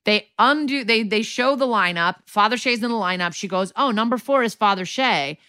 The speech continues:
And they're like, "Oh, so he's the one that attacked you?" And she's like, "No, he is not the one who did it."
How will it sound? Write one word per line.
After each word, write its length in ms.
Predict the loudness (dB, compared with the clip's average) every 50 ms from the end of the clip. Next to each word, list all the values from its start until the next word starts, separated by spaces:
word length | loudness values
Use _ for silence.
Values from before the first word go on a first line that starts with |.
| _ _ _
And 140 | -6 -4 -2
they're 80 | 0 2
like, 180 | 2 2 0 2
"Oh, 120 | 0 0 0
so 140 | 0 -2 -2
he's 160 | -4 -2 -2
the 80 | -4
one 160 | -4 -4 -4 -4
that 80 | -4
attacked 320 | -6 -6 -6 -8 -6 -6 -8
you?" 60 | -8
And 80 | -8
she's 140 | -8 -8 -8
like, 160 | -8 -8 -8
"No, 380 | -8 -4 -2 0 0 0 0 -2
he 160 | -4 -4 -4
is 140 | -4 -6 -6
not 400 | -8 -4 0 0 2 2 0 -2
the 60 | -4
one 200 | -4 -2 -2 -2
who 120 | -2 -2 -4
did 180 | -4 -6 -4
it." 240 | -4 -4 -4 -4